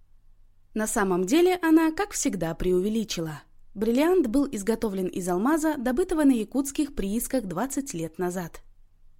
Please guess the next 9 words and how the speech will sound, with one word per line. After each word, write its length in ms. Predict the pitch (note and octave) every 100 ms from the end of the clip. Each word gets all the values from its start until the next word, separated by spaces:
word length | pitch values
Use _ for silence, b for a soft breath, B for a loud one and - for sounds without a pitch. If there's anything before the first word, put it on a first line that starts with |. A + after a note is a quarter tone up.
| - _ _ _
В 140 | G#3+ G#3
их 260 | C#4+ F4+
же 140 | B3 A#3
семье 460 | - G3 F3 E3+ -
он 160 | F4 F#4
появился 580 | C#4 G#3+ A3 D#4 D#4 D#4
и 140 | F4
того 300 | F4+ E4 G#3
позже, 480 | - D#3+ D3+ D#3